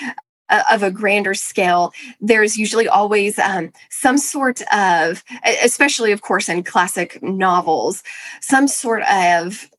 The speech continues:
l-, lesson or moral that's not, you know, shoved down your throat or anything like that, but that's just contained within the beautiful writing and the storyline.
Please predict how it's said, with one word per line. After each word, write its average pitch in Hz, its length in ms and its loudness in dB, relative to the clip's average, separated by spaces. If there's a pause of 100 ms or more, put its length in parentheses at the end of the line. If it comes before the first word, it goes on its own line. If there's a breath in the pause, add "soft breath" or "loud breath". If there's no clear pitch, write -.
(100)
l-, 196 300 -4
lesson 190 640 0
or 190 200 0
moral 180 520 0
that's 190 260 -2
not, 196 400 0
you 185 120 -8
know, 160 120 -4
shoved 180 320 -4
down 175 220 -2
your 160 160 -6
throat 170 340 0
or 135 80 0
anything 170 360 -4
like 165 220 -6
that, 156 220 2
but 190 140 -8
that's 175 400 -2
just 190 320 -6 (220)
contained 196 440 -2
within 185 260 -4
the 175 80 0
beautiful 170 720 -4
writing 160 600 -2 (440 loud breath)
and 202 280 2
the 165 60 -4
storyline. 175 960 -4